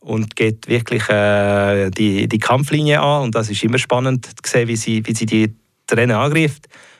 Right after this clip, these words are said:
Und Alexi, er, er ist auch, äh, ich würd sagen, so technisch fein unterwegs,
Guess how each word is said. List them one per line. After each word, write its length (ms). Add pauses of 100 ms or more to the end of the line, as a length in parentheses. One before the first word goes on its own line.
(160)
Und 280
Alexi, 840
er, 240
er 420
ist 220
auch, 380
äh, 480
ich 120
würd 140
sagen, 260
so 440 (420)
technisch 500
fein 520 (420)
unterwegs, 880